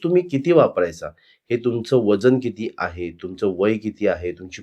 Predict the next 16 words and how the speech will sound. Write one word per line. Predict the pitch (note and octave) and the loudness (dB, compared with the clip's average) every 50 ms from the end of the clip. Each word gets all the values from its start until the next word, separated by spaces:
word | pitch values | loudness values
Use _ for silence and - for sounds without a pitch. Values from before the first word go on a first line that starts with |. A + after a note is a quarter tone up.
| - | -8
प्रकृती | - F#2+ F2+ - G#2 A2 A2 B2 | -8 -8 -6 -6 -6 -6 -4 -4
कुठली | B2 B2 G#2+ - - F#2+ F#2+ | -6 -6 -10 -12 -6 -4 -4
आहे | - - G2+ G#2 G2 | -4 -4 -6 -6 -6
याच्यावरती | G2 F#2+ F#2 - G#2+ G2+ G2 F2+ - F#2 | -4 -6 -4 -4 -4 -4 -4 -4 -8 -12
ठरतं. | - - D#2 - - _ _ _ _ _ _ _ _ | -16 -16 -16 -16 -18 _ _ _ _ _ _ _ _
तिसरा | D#3+ E3 E3 G3 G#3+ G#3+ | 0 2 4 8 10 12
उपाय | G3 F3+ - D#3+ C#3 | 12 12 10 8 6
आपण | - C3+ C3+ A#2+ | 6 6 2 2
जाणून | A2 G2 F2+ F2+ F2 | 2 2 2 2 0
घेऊया. | E2+ E2 C#2 A#1+ G#1+ G1+ - _ _ _ _ _ _ _ _ - | -4 -8 -12 -14 -16 -18 -20 _ _ _ _ _ _ _ _ -2
आपण | C#3+ D3 - G#3 G#3+ G#3+ | 0 4 6 6 6 4
खायचं | - - - B2+ B2+ B2+ - - F#3+ | 4 4 6 6 6 6 6 4 4
पान | F#3 F3+ F3 F3 F3 D3+ | 6 6 6 6 4 4
जे | C#3+ D#3 | 2 2
बघतो, | C#3+ A#2 F#2 - - _ - - - _ _ _ _ _ _ _ _ | 2 2 0 0 -4 _ -20 -20 -20 _ _ _ _ _ _ _ _
ज्याच्यामध्ये | - - G2+ F#2+ - - G2+ G#2 G2+ G#2 G#2+ | -6 -2 -2 -2 0 0 0 0 2 0 0